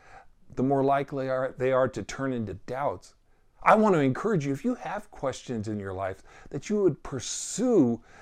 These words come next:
the answer, that you would ask the question. See, if we don't ask these questions, either we stop growing or our perspective of God begins to warp and get distorted.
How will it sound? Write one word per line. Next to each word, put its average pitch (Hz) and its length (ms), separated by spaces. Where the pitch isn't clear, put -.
the 127 220
answer, 131 480
that 131 240
you 214 120
would 175 200
ask 165 580
the 139 100
question. - 640
See, - 180
if 208 140
we 226 120
don't 214 220
ask 180 400
these 160 180
questions, 139 600
either 156 300
we 110 120
stop - 520
growing 123 420
or 156 120
our 160 180
perspective 185 800
of 113 220
God 151 380
begins 127 480
to - 160
warp 120 500
and 131 160
get 117 200
distorted. 101 640